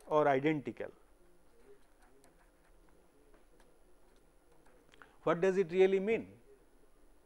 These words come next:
When you say all the copies of the same data present in different levels has to be identical, what does it really mean? It means that, say,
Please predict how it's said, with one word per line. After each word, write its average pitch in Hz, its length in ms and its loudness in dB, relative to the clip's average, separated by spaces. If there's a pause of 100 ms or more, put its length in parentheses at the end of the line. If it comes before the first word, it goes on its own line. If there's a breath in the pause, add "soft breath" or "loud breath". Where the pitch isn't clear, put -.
(200)
When 165 160 -4
you 180 140 -6
say 160 500 -2 (720 soft breath)
all 208 320 2
the 202 140 -2
copies 127 800 -2 (680)
of 131 120 -8
the 139 100 -10
same 196 420 -6
data 113 480 -6 (260)
present 160 440 -2
in 170 140 0
different 139 400 -6
levels 127 440 -4 (640 soft breath)
has - 380 -6
to 160 120 -8
be 151 380 -6
identical, 135 580 -6 (180)
what 160 180 -4
does 170 160 -2
it 165 120 -6
really 175 280 -2
mean? 175 280 -8 (280 loud breath)
It 156 180 -6
means 220 340 -4
that, 160 360 0 (500 loud breath)
say, 175 440 0